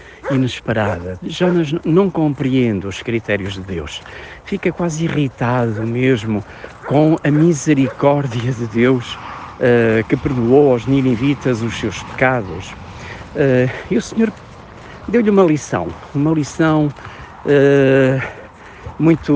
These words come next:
muito sugestiva. Eh, num dia de sol ardente, o Senhor fez crescer um arbusto para dar sombra a Jonas.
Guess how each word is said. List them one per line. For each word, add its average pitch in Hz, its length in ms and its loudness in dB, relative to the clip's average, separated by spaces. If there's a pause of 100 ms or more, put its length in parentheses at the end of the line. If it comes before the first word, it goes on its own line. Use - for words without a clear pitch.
muito 151 220 2
sugestiva. 117 960 0 (440)
Eh, 127 180 -4 (180)
num 135 180 0
dia 123 160 -2
de - 100 -10
sol 123 500 2
ardente, 127 640 0
o 123 160 2
Senhor 135 280 -4
fez 117 240 -6
crescer 120 460 -2
um 123 220 0
arbusto 135 680 -2 (460)
para 143 180 2
dar 139 140 0
sombra 135 680 2
a 143 80 -2
Jonas. 95 760 -4